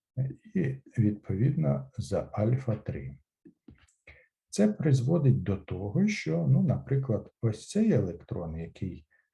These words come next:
прибув в момент дії ось такої напруги на сітки,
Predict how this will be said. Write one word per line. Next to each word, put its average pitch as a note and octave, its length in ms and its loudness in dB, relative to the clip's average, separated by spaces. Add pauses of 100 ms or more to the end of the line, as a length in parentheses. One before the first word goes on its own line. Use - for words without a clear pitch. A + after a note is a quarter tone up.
(160)
прибув G2+ 500 0
в F#2 100 -4
момент G#2 840 0
дії F#2 540 -6 (140)
ось G#2+ 220 -4
такої D#2+ 640 -4
напруги F#2+ 580 -6
на E2+ 160 -10
сітки, - 520 -16